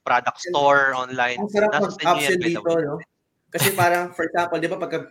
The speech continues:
Speaker 2: bayad ng customer, pag nag-upsell ka, babayaran nila kaagad yun, eh. So,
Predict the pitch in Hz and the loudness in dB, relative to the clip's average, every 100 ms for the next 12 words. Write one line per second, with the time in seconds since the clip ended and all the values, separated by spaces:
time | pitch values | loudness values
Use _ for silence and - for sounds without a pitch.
0 | - _ - 160 170 190 190 190 180 180 | -20 _ 0 4 4 2 -2 -4 -4 -4
1 | 160 143 143 151 139 147 160 151 123 135 | -4 -2 -4 -4 -4 -4 -2 -2 -4 -4
2 | 143 156 160 160 160 - 147 147 165 113 | 0 0 0 -2 -2 -2 -4 -2 -4 -6
3 | - - | -14 -14